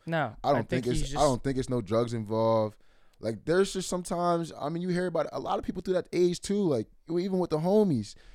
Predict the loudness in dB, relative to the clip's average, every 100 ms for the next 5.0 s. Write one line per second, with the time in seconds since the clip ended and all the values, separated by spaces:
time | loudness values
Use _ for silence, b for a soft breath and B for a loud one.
0 | -8 -2 2 4 2 0 0 0 -2 -4
1 | -2 -2 -2 -6 -8 -8 -6 -4 -4 -6
2 | -4 -4 -2 -4 -4 -4 -2 0 2 4
3 | 6 6 4 4 4 2 -4 -2 -2 -2
4 | 0 2 4 4 2 -2 -10 -12 -12